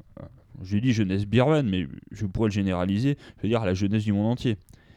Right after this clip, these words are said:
Par l'utilisation des réseaux sociaux, cette jeunesse souhaite s'affranchir des carcans de la dictature militaire, euh,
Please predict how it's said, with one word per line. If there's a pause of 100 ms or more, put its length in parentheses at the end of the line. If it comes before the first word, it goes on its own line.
(920)
Par
l'utilisation
des
réseaux
sociaux,
cette
jeunesse
souhaite
s'affranchir (340)
des
carcans (280)
de
la
dictature
militaire, (560)
euh,